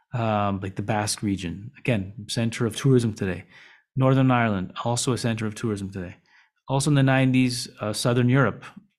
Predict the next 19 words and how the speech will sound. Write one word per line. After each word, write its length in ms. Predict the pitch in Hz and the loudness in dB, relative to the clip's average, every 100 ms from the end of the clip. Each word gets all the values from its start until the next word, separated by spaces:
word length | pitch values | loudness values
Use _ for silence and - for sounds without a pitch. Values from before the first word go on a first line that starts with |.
| 101 | -8
uh, 380 | 98 98 98 | -6 -6 -6
the 80 | 98 | -8
former 300 | 98 131 123 | -4 0 0
Yugoslavia 680 | 113 113 104 131 120 113 95 | 0 -2 -2 2 2 2 -2
was 140 | 98 | -4
breaking 400 | 101 107 104 110 | -6 -6 -6 -6
up 220 | 95 - 98 | -6 -8 -12
into 240 | 98 92 | -10 -10
Serbia, 680 | - 113 107 101 104 98 95 | -6 -4 -2 -2 -2 -2 -4
Bosnia, 560 | 98 98 98 101 95 | -4 -6 -6 -6 -6
Croatia, 560 | 95 110 98 95 - 95 | -6 -6 -6 -6 -6 -6
Montenegro. 760 | 92 95 - 95 95 95 90 101 | -6 -6 -6 -4 -4 -6 -6 -10
That 80 | 95 | -10
was 140 | 101 | -8
a 40 | 101 | -8
major 520 | 98 98 98 92 - - _ _ | -6 -6 -6 -8 -10 -20 _ _
site 360 | - - 104 95 | -8 -6 -4 -6
of 140 | 95 | -4
war. 400 | 104 127 101 85 | 2 4 2 -2